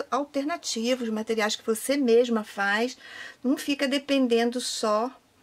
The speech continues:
não é indispensável depender unicamente do que é vendido em lojas por aí. Então eu tenho essas coisinhas de enfeitar aqui que eu gosto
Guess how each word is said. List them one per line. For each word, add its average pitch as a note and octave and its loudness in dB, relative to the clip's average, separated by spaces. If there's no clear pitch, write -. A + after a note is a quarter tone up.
não B3+ 4
é C4 4
indispensável B3+ 2
depender A3+ 4
unicamente B3+ 4
do B3+ -2
que B3+ 0
é A#3+ 4
vendido A#3+ 0
em B3+ 4
lojas A3 0
por B3 -4
aí. B3 0
Então G3+ -8
eu A#3+ 0
tenho G#3+ -4
essas G#3+ -6
coisinhas A3+ 2
de A3 -4
enfeitar G#3+ -2
aqui A#3+ -6
que A#3 -2
eu A3 -4
gosto A3+ -6